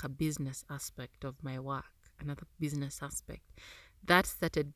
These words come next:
picking up. I was like, "Yes, yes, yes." Now that was put on pause, and I was told to focus on writing again. And I was like, "God, <sighs>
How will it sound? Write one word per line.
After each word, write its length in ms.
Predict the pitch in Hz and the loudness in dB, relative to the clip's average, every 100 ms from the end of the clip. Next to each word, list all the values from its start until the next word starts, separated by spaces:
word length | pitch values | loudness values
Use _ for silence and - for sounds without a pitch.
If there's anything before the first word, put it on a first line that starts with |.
| - | -6
picking 340 | 151 151 139 | -2 0 2
up. 220 | 143 131 - - - - - | 2 0 -4 -20 -20 -20 -2
I 100 | 156 | 2
was 180 | 151 143 | 4 4
like, 180 | 151 139 | 4 2
"Yes, 500 | 151 165 185 208 - - - - | 4 6 6 6 0 -4 -20 -10
yes, 480 | 156 156 151 160 - - - | 2 6 6 4 -6 -16 -10
yes." 420 | - 147 131 - - - - | 0 4 4 0 -10 -18 -2
Now 160 | 175 170 | 2 6
that 300 | 180 208 208 | 6 6 4
was 140 | 175 | 0
put 200 | - 165 | -2 -2
on 180 | 147 160 | -2 -2
pause, 400 | - 156 135 - - - - | 0 0 0 -4 -14 -20 -6
and 100 | 156 | -2
I 40 | |
was 140 | 143 - | -2 0
told 180 | 170 160 | -2 -4
to 80 | |
focus 420 | - 143 - 143 143 | -10 -8 -6 -4 -2
on 180 | 135 139 | -4 0
writing 420 | 143 - 151 139 - | -2 0 -4 -4 -8
again. 400 | - 151 139 127 - - - - 190 | -6 -2 -2 -6 -14 -20 -20 -8 0
And 80 | |
I 60 | 185 | 2
was 160 | 170 170 | 2 0
like, 180 | 160 - | -2 0
"God, 360 | 208 180 - - - - - - - - | 2 2 0 -10 -20 -20 -20 -20 -20 -10
<sighs> 220 | - | -6